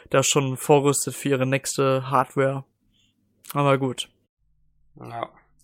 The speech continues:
Speaker 2: Also ich denke, wir können uns auch bei dieser Hardware sicher sein, dass Nintendo sich nicht das Ziel setzen wird,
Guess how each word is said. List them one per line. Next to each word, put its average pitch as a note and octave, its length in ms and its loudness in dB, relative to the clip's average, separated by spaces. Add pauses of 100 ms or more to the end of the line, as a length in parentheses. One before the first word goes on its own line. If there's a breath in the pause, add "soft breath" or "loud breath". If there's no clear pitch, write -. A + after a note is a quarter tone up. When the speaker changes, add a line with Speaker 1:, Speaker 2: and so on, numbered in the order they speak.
(500 loud breath)
Speaker 2:
Also B2+ 140 -2
ich - 80 -4
denke, D3 280 6
wir C3+ 100 8
können C#3+ 180 4
uns C3+ 120 2
auch C3+ 120 6
bei C3 160 4
dieser C3+ 280 6
Hardware C3+ 360 6
sicher C#3 320 2
sein, C3 240 6
dass B2 180 2
Nintendo B2+ 640 2
sich - 280 -4
nicht D3+ 200 4
das C3+ 120 6
Ziel E3+ 580 6
setzen D#3+ 400 2
wird, D3 340 6